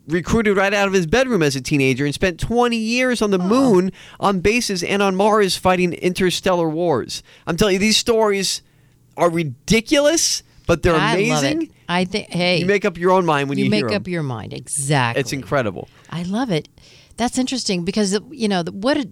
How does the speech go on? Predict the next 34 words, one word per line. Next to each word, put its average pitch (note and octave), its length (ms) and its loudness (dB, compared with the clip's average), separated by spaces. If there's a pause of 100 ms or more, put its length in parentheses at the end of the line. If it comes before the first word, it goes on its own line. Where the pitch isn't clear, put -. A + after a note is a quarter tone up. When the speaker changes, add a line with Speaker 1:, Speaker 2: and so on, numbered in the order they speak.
(100)
Speaker 2:
what F#3+ 300 -4 (100)
is A3 160 -4
the F#3 80 -6
purpose E3+ 340 -4
of D3+ 100 -4
the D#3+ 60 -2
moon? F3 280 0 (400)
The F#3+ 220 2
Earth B3 340 0 (120)
and E3 360 0 (120)
we, E3+ 720 -4
the - 80 -10
people F3 280 -4
on F#3+ 200 0
it, E3 100 -2
would F3 140 -4
not E3 180 -4
survive F#3+ 400 -2
without F3+ 360 -2
the F#3 80 -2
moon E3 400 2
Speaker 1:
Right. A#2+ 100 2
Speaker 2:
and C#3+ 100 -6
the D3 60 -8
tides D3 640 -2
and C3 180 -8
all D3+ 200 -6
of C#3 80 -8
that. D#3+ 360 -2 (380)
But F3+ 240 -2 (160)
also, D#4 380 -4
is C4 160 0
it F#3 160 -6
like F#3+ 420 -4